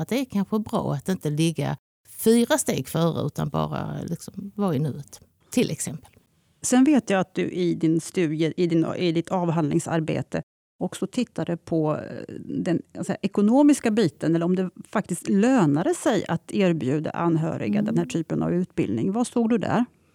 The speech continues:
Speaker 1: Vi delar ju upp de här anhöriga, de här trehundraåtta, i två grupper som jag sa, och också i relationsgrupper, make, maka, barn och en liten grupp som var övriga, som kunde egentligen vara vad som helst.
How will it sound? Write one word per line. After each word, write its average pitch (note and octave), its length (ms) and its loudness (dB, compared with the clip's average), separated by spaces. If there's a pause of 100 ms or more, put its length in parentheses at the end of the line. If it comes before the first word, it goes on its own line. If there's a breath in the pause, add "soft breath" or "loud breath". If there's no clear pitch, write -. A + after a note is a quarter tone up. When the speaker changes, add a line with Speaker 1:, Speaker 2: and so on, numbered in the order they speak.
(260)
Speaker 1:
Vi A#3 140 4
delar G3+ 300 4
ju A#3 100 6
upp C4 140 2
de F#3+ 120 4
här F3 260 2
anhöriga, F3 380 4
de D#3+ 120 2
här D#3+ 60 0
trehundraåtta, D3 840 -2
i C#3+ 60 -4
två D3+ 220 -2
grupper D#3 300 -2
som E3 160 -2
jag E3+ 100 0
sa, G#3+ 220 2
och - 280 -4 (180)
också - 360 -2
i D3 320 -2
relationsgrupper, D3 920 -2
make, C#3+ 320 -2
maka, C#3+ 420 -4
barn C3+ 420 -2
och - 260 -10
en C#3 180 -2
liten C#3 360 -2
grupp C#3+ 220 -2
som C#3+ 160 -2
var C3 80 -2
övriga, C#3+ 560 0
som C#3+ 180 -2
kunde D3+ 220 -2
egentligen D3 280 -4
vara B2 100 -4
vad A#2+ 180 -4
som D3 180 -4
helst. - 480 -6